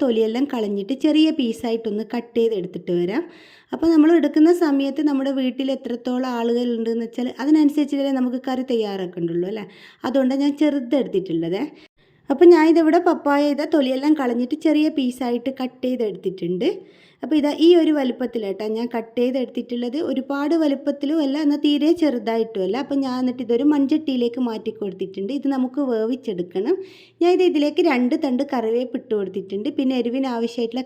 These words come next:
കാന്താരി മുളകാണ് ഞാൻ എടുത്തിട്ടുള്ളത്. പിന്നെ ഇത് ഇതിലേക്ക് അര ടീസ്പൂൺ മഞ്ഞൾപ്പൊടി,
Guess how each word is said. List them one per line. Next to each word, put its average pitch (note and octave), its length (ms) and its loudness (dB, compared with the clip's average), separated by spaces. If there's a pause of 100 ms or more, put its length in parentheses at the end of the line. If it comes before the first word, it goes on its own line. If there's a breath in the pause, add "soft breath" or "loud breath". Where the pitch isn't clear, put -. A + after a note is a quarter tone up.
കാന്താരി B3 500 -2
മുളകാണ് F#3 420 -2 (100)
ഞാൻ A3+ 180 -4
എടുത്തിട്ടുള്ളത്. A#3+ 600 -6 (640 soft breath)
പിന്നെ F4+ 200 4
ഇത് E4+ 160 6
ഇതിലേക്ക് C#4+ 360 2 (180)
അര C#4 140 0 (100)
ടീസ്പൂൺ C#4+ 440 0 (100)
മഞ്ഞൾപ്പൊടി, A3 680 -2